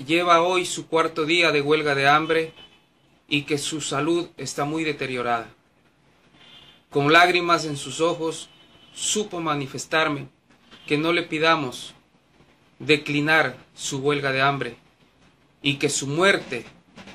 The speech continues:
si así se llega a dar, servirá como una semilla para la liberación del pueblo de Galápagos, para un Galápagos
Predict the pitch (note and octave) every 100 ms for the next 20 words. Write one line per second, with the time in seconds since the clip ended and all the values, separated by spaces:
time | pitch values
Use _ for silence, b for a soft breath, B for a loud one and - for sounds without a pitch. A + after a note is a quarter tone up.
0 | - _ _ _ _ _ _ - - C3+
1 | - E3+ D#3+ D3+ D3+ D#3 C#3 D3 D3+ C#3
2 | _ _ - D#3 C#3+ C#3 D3 D#3+ D#3 C#3+
3 | C#3 C#3+ D3+ C#3+ C#3+ C3+ E3 D3+ A#2+ -
4 | _ _ _ _ _ _ _ _ _ _
5 | _ _ _ _ _ _ - D3+ D3 C#3+
6 | C#3 C3+ C#3 C3+ D#3 D#3+ D3 B2+ D3 C#3+
7 | C#3 C3 B2 B2+ C#3 B2+ A2+ - - _
8 | _ D3 D3 D3 D#3 D3+ C#3+ C#3 C#3 C3
9 | B2+ -